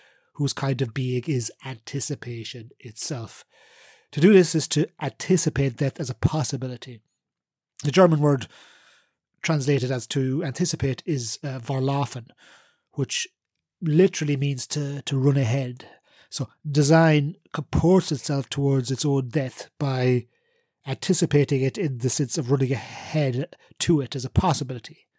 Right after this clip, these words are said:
and thereby sustaining it as a possibility that is actual. In such moments, death is intensely close,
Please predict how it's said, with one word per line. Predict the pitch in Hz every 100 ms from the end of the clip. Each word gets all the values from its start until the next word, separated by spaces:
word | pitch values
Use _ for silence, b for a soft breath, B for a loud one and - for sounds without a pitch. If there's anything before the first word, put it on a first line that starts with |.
| -
and | 143
thereby | 139 165 139 139 131 - b b b b b
sustaining | - - - - 185 190 156 123
it | 120 -
as | 127
a |
possibility | - 143 120 127 131 123
that | 127
is | 123
actual. | 156 - - 123 _ _ b b b
In | 151
such | 226 233
moments, | 156 139 131 - _ b b b _ 135
death | 127 151 -
is | 131 117 - _
intensely | 156 139 147 - 131
close, | - 170 135 120 -